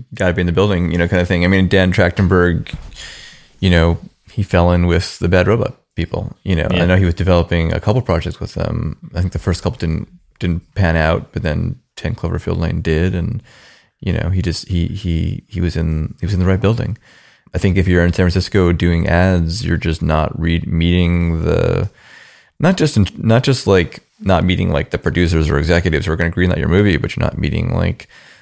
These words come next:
Speaker 1: the writers who are gonna,
Speaker 2: Mm-hmm.
Speaker 1: you know, like, collaborate with you and make a great script. You're not meeting, you know, the actors who are gonna sign on to, you know, you're not, you're just not making those connections that are gonna come together to make a great movie.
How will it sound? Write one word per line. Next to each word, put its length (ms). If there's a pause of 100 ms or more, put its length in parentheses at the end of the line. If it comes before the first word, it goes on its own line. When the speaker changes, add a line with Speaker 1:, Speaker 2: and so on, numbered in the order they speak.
(260)
Speaker 1:
the 140
writers 540
who 120
are 80
gonna, 600 (340)
Speaker 2:
Mm-hmm. 340
Speaker 1:
you 100
know, 260
like, 180
collaborate 360
with 140
you 60
and 60
make 120
a 20
great 180
script. 320
You're 80
not 160
meeting, 640 (580)
you 100
know, 160
the 120
actors 500
who 100
are 80
gonna 200
sign 220
on 120
to, 160
you 80
know, 60
you're 120
not, 260 (160)
you're 140
just 160
not 120
making 200
those 120
connections 560
that 340
are 80 (140)
gonna 260 (500)
come 160
together 320
to 100
make 380
a 40
great 280 (240)
movie. 440